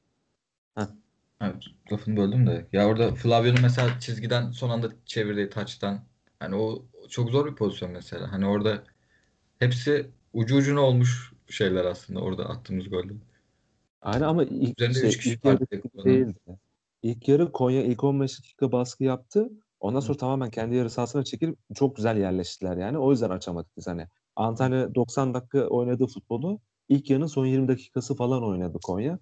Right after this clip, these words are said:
Speaker 1: O yüzden çok zorlandı. İkinci yarı öyle değildi. Şeyler o, eee, Kra-, Kayseri'den aldığı topçunun adı neydi? Kravets. Kravetsler falan hep ileride kaldı.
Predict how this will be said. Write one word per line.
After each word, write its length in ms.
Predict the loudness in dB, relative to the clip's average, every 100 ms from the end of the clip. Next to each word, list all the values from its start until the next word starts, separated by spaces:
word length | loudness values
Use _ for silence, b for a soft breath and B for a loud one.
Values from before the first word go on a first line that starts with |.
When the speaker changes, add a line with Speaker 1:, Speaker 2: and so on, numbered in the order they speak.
| _ _ 2
Speaker 1:
O 140 | 4
yüzden 240 | 4 2
çok 240 | -2 -4 -2
zorlandı. 300 | -2 -2 -4
İkinci 300 | -4 -2 2
yarı 140 | 6
öyle 200 | 8 8
değildi. 260 | 6 2 0
Şeyler 320 | -4 -2 -2
o, 200 | -4 -6 -8 _ _ -10
eee, 80 | -6 -4 -4 -4 -4 -6 -10 -14 _ _ _ -10
Kra-, 320 | -4 -4 -4
Kayseri'den 520 | -6 -6 -2 -2 0
aldığı 260 | -2 -4 -6
topçunun 380 | -8 -8 -4
adı 120 | -2 0
neydi? 200 | 0 0
Kravets. 360 | 2 2 2
Kravetsler 560 | 2 4 4 2 -2 0
falan 200 | 0 2
hep 120 | 0
ileride 400 | 2 0 2 0
kaldı. 400 | 0 -2 -2 -6